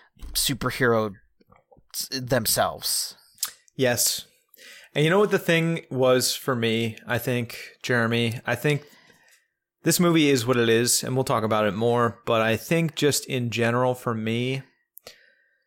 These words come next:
Speaker 2: watching this movie, and I went into this movie, like, you know, not really knowing too much about it, knowing, um, I had actually forgotten at the time that I was watching it that it was by the same director that did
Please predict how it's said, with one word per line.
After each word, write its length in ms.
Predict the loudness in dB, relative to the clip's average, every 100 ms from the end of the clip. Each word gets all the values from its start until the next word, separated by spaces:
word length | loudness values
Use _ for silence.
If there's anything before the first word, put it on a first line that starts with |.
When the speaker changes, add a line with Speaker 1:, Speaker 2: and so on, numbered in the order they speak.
| _ _ _ _
Speaker 2:
watching 400 | -2 0 0 2
this 160 | 2 2
movie, 260 | 2 4
and 100 | 2
I 100 | 2
went 200 | 2 4
into 180 | 2 2
this 140 | 0
movie, 280 | 2 2 4
like, 460 | 4 2 -2 -14 -6
you 100 | 0
know, 140 | 2 2
not 200 | 2 4
really 180 | 4
knowing 240 | 4 4 2
too 160 | 2
much 180 | 0 0
about 240 | 2 2 4
it, 140 | 2
knowing, 640 | 2 2 2 2 -2 -4 -2
um, 480 | 0 2 2 0
I 120 | 0 2
had 100 | 2
actually 480 | 0 2 2 2
forgotten 540 | -2 -4 -2 2 2 2
at 120 | 0
the 60 | -2
time 200 | -4 -2
that 80 | 0
I 40 |
was 120 | 0
watching 280 | 0 0 -2
it 100 | -4
that 120 | -2
it 100 | -2
was 120 | -2 -4
by 200 | -2 -2
the 100 | -2
same 260 | -4 -6
director 340 | -4 -4 -4 -4
that 140 | -2
did 260 | -2 -2